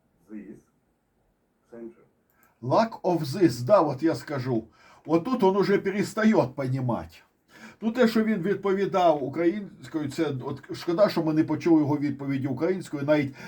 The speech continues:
Speaker 2: найбільше, що цікавило Асю, чи він призове свою жину, я думаю, так само купить їй заключення лікарської комісії, як собі купив. Ну, не може ж бути, щоб, якщо призивати ж-, жінок на війну,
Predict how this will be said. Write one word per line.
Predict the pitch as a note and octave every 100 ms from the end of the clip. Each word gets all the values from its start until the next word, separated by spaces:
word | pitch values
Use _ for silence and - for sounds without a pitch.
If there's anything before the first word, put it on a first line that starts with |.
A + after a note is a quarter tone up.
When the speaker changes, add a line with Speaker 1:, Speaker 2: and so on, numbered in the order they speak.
| -
Speaker 2:
найбільше, | C#3+ D#3+ E3+ E3 D#3+
що | D3+
цікавило | D3+ D3+ D#3 D3+ D3 D3+
Асю, | D#3 F#3 E3+ D3
чи | B2+ D3+ D3
він | D3+ E3+
призове | C#3+ B2 C#3+ C#3+ C#3+ D#3+ D#3
свою | - C3+ C#3+ C#3
жину, | D#3 D#3
я | C3+
думаю, | B2+ D3 C#3+ C#3+
так | C#3
само | - D3+ C3 C3
купить | D3+ A#2 C3+ B2
їй | C3 C3 A#2+ - - - _ _ _ _ -
заключення | C3 C#3 D3 C#3+ E3+ D3 C#3
лікарської | D3 D3 B2+ - D3
комісії, | - C#3+ D#3 C#3 B2+
як | C3 B2+
собі | D3 C3+ B2
купив. | A2+ A2+ B2+ A#2 G#2+
Ну, | B2
не | C#3+
може | C#3 B2 A#2
ж | A2
бути, | B2+ D#3 A#2+
щоб, | A2+ A2+ - _ _ -
якщо | B2 C3+ A#2
призивати | B2+ B2 B2+ C3 B2+ B2
ж-, | A#2 A#2+ B2
жінок | B2+ B2 A#2+ A#2
на | A#2
війну, | A#2 B2 B2 D3+ A3+